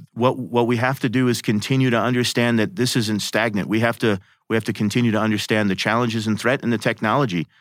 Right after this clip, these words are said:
that's out there. We understand gener-, re-, uh, generative A I and, and Chat G P T and those things, whether you call 'em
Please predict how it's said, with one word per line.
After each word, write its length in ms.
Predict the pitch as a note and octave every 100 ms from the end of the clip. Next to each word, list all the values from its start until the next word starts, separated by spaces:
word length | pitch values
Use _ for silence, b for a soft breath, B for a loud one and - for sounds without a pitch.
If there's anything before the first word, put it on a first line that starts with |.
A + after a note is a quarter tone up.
| _
that's 200 | F2+ F#2
out 160 | F#2 E2
there. 100 | E2+
We 180 | E2+ G#2
understand 460 | G#2+ G2+ - G#2
gener-, 320 | F#2 G#2+ A2 -
re-, 280 | F#2+ F#2 F2+
uh, 160 | F2+
generative 400 | E2 G#2+ G#2 G#2
A 180 | G2+ G2
I 220 | G2+ G#2+ A2
and, 240 | F#2+ F2+
and 120 | G2
Chat 240 | G2 G#2+ -
G 140 | A2
P 120 | G#2
T 200 | F#2+ B2
and 100 | G#2+
those 220 | G2+ A2 -
things, 320 | A2 A2 A2 b b b b _
whether 220 | G#2+ A2+ G#2
you 100 | G2
call 220 | A#2
'em 80 | G#2